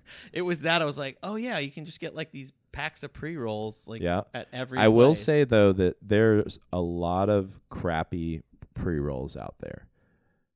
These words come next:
Speaker 1: Okay.
Speaker 2: Because of the way pre-rolls are packed.
Speaker 1: Okay.
Speaker 2: Sometimes they're packed by a manufacturer. Sometimes they're actually packed, like, in-house, depending on what the brand or the dispensary is. But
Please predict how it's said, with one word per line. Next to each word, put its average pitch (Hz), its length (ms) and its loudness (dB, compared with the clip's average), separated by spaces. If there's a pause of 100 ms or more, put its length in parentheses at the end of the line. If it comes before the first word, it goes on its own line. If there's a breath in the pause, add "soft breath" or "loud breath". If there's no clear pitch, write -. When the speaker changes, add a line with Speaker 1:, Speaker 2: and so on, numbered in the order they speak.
(140)
Speaker 1:
Okay. 104 100 0
Speaker 2:
Because 123 300 0
of 147 140 -2
the 135 100 2
way 104 240 4
pre-rolls 95 640 -2
are 78 240 -6 (360)
packed. - 640 -8 (260)
Speaker 1:
Okay. 120 220 -14
Speaker 2:
Sometimes 143 560 0
they're 113 260 2
packed 107 580 -6
by 87 380 -4 (380)
a 98 60 -8
manufacturer. 123 800 -4
Sometimes 113 540 -2
they're 92 180 2
actually 92 460 -2 (680)
packed, 90 420 -4
like, 85 240 -4
in-house, 87 520 -4
depending 85 460 -6
on 80 180 -6
what 80 160 -8
the 82 60 -8
brand 76 400 -6
or 76 100 -6
the 71 100 -12
dispensary 73 640 -12
is. 65 260 -12 (800 soft breath)
But 113 360 4